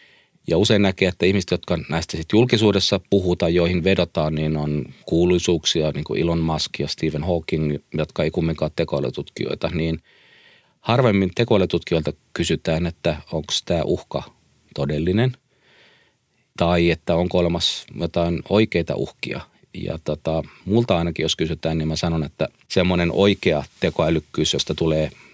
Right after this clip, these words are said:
paljon älykkäämpi kuin ihmisestä, niin meillä ei ole käsitystä, miten äly tai tietoisuus syntyy, niin en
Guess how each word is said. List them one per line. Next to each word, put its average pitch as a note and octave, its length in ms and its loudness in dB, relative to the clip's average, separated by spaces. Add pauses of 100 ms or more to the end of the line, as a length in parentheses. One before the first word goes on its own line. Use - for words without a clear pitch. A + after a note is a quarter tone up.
(100)
paljon F2 320 2
älykkäämpi E2 460 -2
kuin E2 180 0
ihmisestä, E2 600 -2
niin D#2+ 260 -2
meillä F2+ 240 2
ei F2 60 4
ole E2+ 120 0
käsitystä, F#2 480 -2
miten D#2+ 340 -2 (580)
äly E2 220 2
tai D#2 180 0
tietoisuus D#2+ 580 0
syntyy, D#2+ 440 2
niin D#2 340 0
en E2+ 280 0